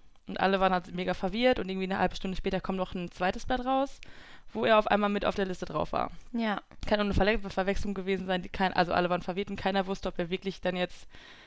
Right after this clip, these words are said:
Speaker 1: da mitspielen wird bis zum An-, Anpfiff.
Speaker 2: Mhm.
Speaker 1: Keiner wusste es. Ähm,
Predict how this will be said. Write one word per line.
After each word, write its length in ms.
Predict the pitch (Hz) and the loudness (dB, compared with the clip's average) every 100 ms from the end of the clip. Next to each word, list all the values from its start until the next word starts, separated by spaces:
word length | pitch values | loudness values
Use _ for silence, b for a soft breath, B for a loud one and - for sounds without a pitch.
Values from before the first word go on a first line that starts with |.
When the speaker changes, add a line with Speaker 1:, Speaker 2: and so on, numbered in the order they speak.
| b | b
Speaker 1:
da 140 | - 170 | -2 0
mitspielen 460 | 180 202 - 247 | 2 0 2 2
wird 300 | 233 254 - | 4 2 2
bis 300 | 185 202 - - | 0 0 -2 -10
zum 180 | - | -4
An-, 220 | 180 170 - | -2 -2 0
Anpfiff. 500 | 165 156 - - - - | -2 -2 -10 -12 -12 -2
Speaker 2:
Mhm. 380 | 226 214 220 | 0 2 2
Speaker 1:
Keiner 240 | 247 185 175 | 2 2 0
wusste 400 | 180 - 262 302 | -2 -2 -2 -2
es. 60 | 403 - B B B B B B B B B - | -4 -10 B B B B B B B B B 2
Ähm, 840 | 233 226 220 214 208 208 202 202 | 6 8 8 6 4 2 0 -2